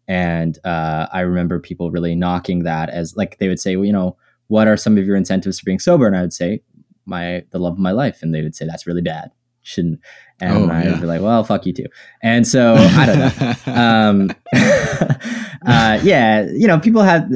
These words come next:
Speaker 1: their strong opinions in that, in that thing. And there were, there are opinions that have been systematized, and, uh, something about that still rubs me the wrong way. But in general,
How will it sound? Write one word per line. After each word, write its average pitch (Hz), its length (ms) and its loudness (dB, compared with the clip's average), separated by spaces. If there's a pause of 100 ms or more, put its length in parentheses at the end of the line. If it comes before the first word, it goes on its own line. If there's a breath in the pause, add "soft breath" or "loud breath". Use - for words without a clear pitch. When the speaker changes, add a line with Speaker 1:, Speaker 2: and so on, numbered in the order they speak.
(160)
Speaker 1:
their 127 120 2
strong 131 320 2
opinions 101 420 0
in 90 80 -2
that, 85 200 -6
in 98 120 -2
that 80 220 -4
thing. 87 180 -6
And 92 120 -2
there 92 100 0
were, 87 220 -6
there 98 100 -2
are 92 40 0
opinions 95 380 -2
that 92 80 -4
have 82 80 -6
been 87 100 -4
systematized, 80 800 -8
and, 82 320 -6
uh, 80 220 -6 (760)
something 185 380 2
about 156 220 2
that 135 160 0
still 127 480 -2
rubs 131 180 -2
me 139 80 0
the 131 80 2
wrong 127 200 2
way. 127 200 0 (280 loud breath)
But 139 280 0 (240)
in 120 100 4
general, 139 600 2